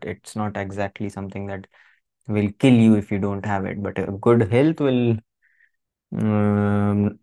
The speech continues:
if you don't have it, it'll kill you. If you don't have enough money, it'll kill you. If you could have,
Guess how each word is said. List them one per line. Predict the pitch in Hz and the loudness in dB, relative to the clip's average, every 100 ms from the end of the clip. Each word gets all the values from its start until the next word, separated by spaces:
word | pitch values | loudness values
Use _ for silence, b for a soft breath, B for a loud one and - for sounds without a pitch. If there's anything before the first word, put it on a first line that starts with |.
| - | -8
if | 107 | -4
you | 110 | 0
don't | 113 123 123 | 2 2 0
have | 123 | 0
it, | 131 120 | -2 -4
it'll | 110 104 | -4 -4
kill | 107 110 | 0 0
you. | 123 127 117 _ - | 0 -2 -4 _ -18
If | - - | -16 -8
you | |
don't | 107 113 | -4 -2
have | 110 107 | -2 -4
enough | 107 107 | -4 -2
money, | 113 123 117 | -2 0 -2
it'll | 113 110 | -4 -2
kill | 110 | 0
you. | 110 110 | 2 0
If | 104 | -2
you | 101 | -4
could | 107 | -4
have, | 104 104 | -4 -6